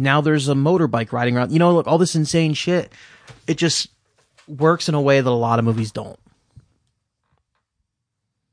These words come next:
Do you wanna talk about the Demons franchise now or after we take a break and we start Demons two?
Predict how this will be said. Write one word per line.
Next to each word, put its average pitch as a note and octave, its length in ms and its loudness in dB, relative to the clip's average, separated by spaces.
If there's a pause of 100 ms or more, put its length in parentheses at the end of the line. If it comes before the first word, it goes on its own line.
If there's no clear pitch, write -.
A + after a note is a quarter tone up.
(1200)
Do - 80 0
you - 20 4
wanna B2+ 80 4
talk B2+ 120 4
about B2 180 2
the A#2+ 80 -4
Demons A#2 320 0
franchise A#2 420 -2
now A2+ 300 -2
or A#2 140 -4
after A2+ 180 -6
we A2+ 80 -4
take A2+ 160 -6
a - 40 -4
break A2+ 220 -4
and A#2 100 -4
we A2+ 60 -2
start A2+ 220 -6
Demons A#2 260 -4
two? A2 240 -4